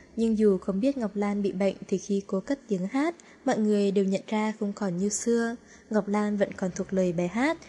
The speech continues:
nhưng không còn kiểm soát được giọng hát của mình nữa. Cô hát lạc tông, giọng hát không còn ngân nga,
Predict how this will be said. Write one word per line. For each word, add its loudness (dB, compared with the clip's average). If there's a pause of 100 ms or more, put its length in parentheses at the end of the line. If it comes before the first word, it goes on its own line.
(180)
nhưng 2
không -2
còn -2
kiểm -4
soát -2
được -4
giọng 0
hát -4
của -4
mình -2
nữa. 0 (380)
Cô 2
hát 0
lạc -2
tông, 2 (260)
giọng 2
hát -4
không -4
còn -4
ngân -2
nga, 0